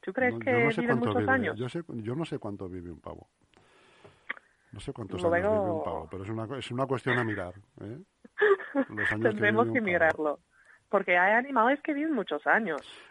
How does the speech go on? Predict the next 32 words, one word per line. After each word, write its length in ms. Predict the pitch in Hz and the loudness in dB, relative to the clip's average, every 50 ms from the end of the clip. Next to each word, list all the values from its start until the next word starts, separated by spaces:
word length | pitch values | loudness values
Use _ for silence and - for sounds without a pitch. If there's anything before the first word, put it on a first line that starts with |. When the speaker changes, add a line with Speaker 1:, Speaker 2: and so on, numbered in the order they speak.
| - | -10
Speaker 2:
Lo 120 | - 110 101 | -6 -4 -2
que 120 | 113 113 | 0 0
sí 140 | 101 135 143 | 2 0 0
sé 160 | - 156 156 | 2 2 2
es 80 | 156 - | 2 2
que 120 | - 147 | -2 -4
cuando 220 | - 120 110 104 110 | -2 0 0 0 0
empiezan 380 | 107 101 123 127 - 147 135 | -2 0 0 0 2 0 0
a 40 | 127 | 2
oír 240 | 123 123 123 123 117 | 2 2 2 2 2
una 180 | 117 113 107 107 | 2 0 0 0
pante-, 320 | - 110 107 101 92 - - | -2 -2 -4 -4 -6 -8 -8
una, 260 | 120 110 107 104 110 - | -6 -4 -4 -4 -6 -6
una 180 | 120 113 110 107 | -6 -4 -4 -4
pante-, 340 | - 107 101 101 98 101 - _ | -2 -4 -6 -6 -8 -10 -10 _
pandereta 540 | - 104 104 101 101 104 113 - 131 131 123 | -8 -6 -6 -4 -4 -6 -6 -4 -4 -6 -6
se 120 | - 104 | -6 -8
mosquean 400 | 90 92 90 - - 107 104 98 | -8 -8 -10 -10 -8 -8 -8 -8
mucho 320 | 92 87 85 - - 90 | -8 -10 -12 -14 -16 -16
ya. 140 | 87 87 87 92 101 _ _ _ _ _ _ _ _ _ _ _ _ - | -18 -16 -18 -20 -20 _ _ _ _ _ _ _ _ _ _ _ _ -10
Speaker 1:
<laughs> 520 | - - - - - - - - - - | -8 -8 -10 -12 -16 -16 -14 -14 -10 -4
¿Una 160 | - 254 262 269 | 0 2 2 2
pandereta? 580 | - 302 262 254 240 202 185 196 233 - 339 403 - _ _ | 4 2 2 4 4 2 2 2 2 0 0 0 -2 _ _
Speaker 2:
Claro. 340 | _ - 98 92 90 90 90 _ _ _ _ _ _ _ _ _ _ _ - | _ -10 -10 -10 -10 -12 -14 _ _ _ _ _ _ _ _ _ _ _ -8
Una 140 | - - 208 | -2 0 2
Speaker 1:
¿Haciendo 300 | 220 208 185 240 247 240 | 2 2 2 0 0 0
Speaker 2:
pandereta 200 | 226 262 294 - | -2 -2 0 -2
Speaker 1:
música? 340 | - - 196 202 170 180 - | 0 2 2 0 0 0 -4
Speaker 2:
haciendo 280 | - - 110 101 98 95 | -8 -8 -8 -8 -8 -8
música 340 | 90 90 90 - - 107 98 | -8 -10 -12 -10 -8 -8 -6
de 80 | 95 | -6
Navidad. 400 | 90 90 90 90 85 80 78 - | -6 -6 -8 -8 -8 -10 -10 -12